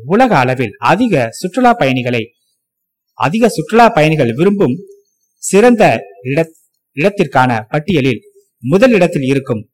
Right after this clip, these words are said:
நகரம் எது? நான்கு, கிரெடிட் கார்டு மோசடி தொடர்பாக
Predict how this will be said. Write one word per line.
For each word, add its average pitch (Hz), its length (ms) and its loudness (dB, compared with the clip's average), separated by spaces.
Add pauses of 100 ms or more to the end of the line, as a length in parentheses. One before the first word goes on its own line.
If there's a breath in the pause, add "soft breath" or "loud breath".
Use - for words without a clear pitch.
நகரம் 208 480 0 (100)
எது? 113 420 -4 (600)
நான்கு, 120 520 -4 (1600)
கிரெடிட் 254 380 2
கார்டு 202 280 2
மோசடி 180 380 2
தொடர்பாக 131 680 -2